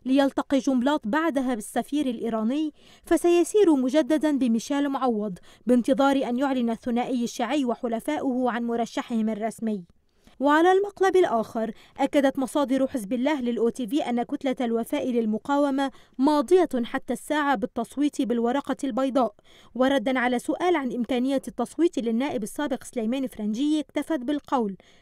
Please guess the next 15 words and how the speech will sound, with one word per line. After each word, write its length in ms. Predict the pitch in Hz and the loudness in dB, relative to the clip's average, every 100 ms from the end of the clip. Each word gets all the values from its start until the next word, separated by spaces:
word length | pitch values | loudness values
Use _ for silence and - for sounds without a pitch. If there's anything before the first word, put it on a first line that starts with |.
| _ | _
"لم 240 | 262 339 311 | 0 2 4
يعلن 420 | 294 302 311 302 | 2 2 0 -2
ترشيحه 680 | 285 - - 277 294 269 | -4 -6 -6 -4 -2 -2
رسميًا 600 | 254 220 226 262 294 294 254 | -2 -4 -4 -2 -2 -4 -4
بعد". 260 | 220 214 190 - _ _ _ _ _ | -4 -6 -18 -20 _ _ _ _ _
كذلك 520 | 339 320 392 415 392 | 4 6 6 4 4
مصادر 600 | 370 311 - 359 311 302 | 2 2 4 4 4 2
حركة 520 | 294 311 302 294 240 | 2 0 0 -2 -2
أمل 220 | 320 320 262 | 0 2 2
أعلنت 440 | 285 311 285 - | 0 0 -2 -4
أنها 280 | 269 262 262 | -2 0 0
لم 220 | 269 320 | 0 0
تتخذ 480 | 269 - 302 - 247 | -2 -4 -4 -2 -2
القرار 500 | 233 - 247 277 285 | -2 -2 0 0 0
النهائي، 640 | 233 233 226 - 294 302 | -2 -2 -4 -2 0 0